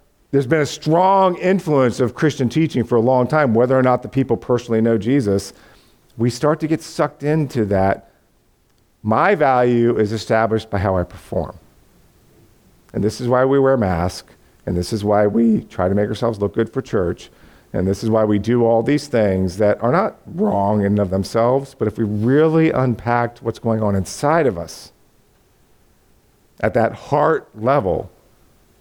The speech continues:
a huge part of what's driving a lot of that behavior is the course of this age.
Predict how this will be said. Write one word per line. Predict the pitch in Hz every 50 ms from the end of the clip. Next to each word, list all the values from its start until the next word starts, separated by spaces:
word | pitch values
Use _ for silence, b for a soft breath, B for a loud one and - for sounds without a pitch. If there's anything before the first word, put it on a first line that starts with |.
| _ _ _ _ _ _ -
a | - 107
huge | 101 - - - - 175 175 180 - 147 120 -
part | - 147 147 139
of | 127 110
what's | 107 107 -
driving | - 123 120 127 135 135 120 104
a | 98
lot | 98 95
of | 95 95
that | 95 85
behavior | 92 92 110 110 104 87 98 98 95
is | - 101 90
the | - -
course | - - - 101 90 85 - -
of | 78 78
this | 78 - -
age. | 80 - - - - -